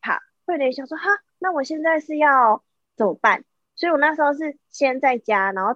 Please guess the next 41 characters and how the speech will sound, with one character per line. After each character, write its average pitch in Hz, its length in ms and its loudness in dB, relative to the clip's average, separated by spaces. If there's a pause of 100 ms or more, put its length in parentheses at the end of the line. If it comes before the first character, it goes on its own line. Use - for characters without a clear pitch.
待 247 160 0
在 254 160 -4
家 220 220 -4
好 180 100 -12
像 220 260 -8 (160)
一 226 140 -2
个 226 160 4
月， 226 420 0 (220)
就 330 80 -8
觉 311 180 0
得 294 160 -4
每 226 140 -4
天 269 160 0
都 302 80 0
好， - 260 -4 (180)
好， - 160 -10
不 269 80 0
知 277 60 0
道 277 80 6
要 269 160 2
做 262 300 -2
什 - 180 -12
么。 - 80 -14 (340)
就 330 120 0
我 254 140 8
应 277 140 4
该， 294 160 8
本 247 120 2
来 196 120 4
应 226 80 0
该 247 120 2
在 269 140 -2
国 185 180 -4
外 214 200 2
念 220 200 -2
书 160 200 -10
的， 170 80 -4
那 285 120 -2
我 247 140 2
怎 220 100 -6
么 185 200 -8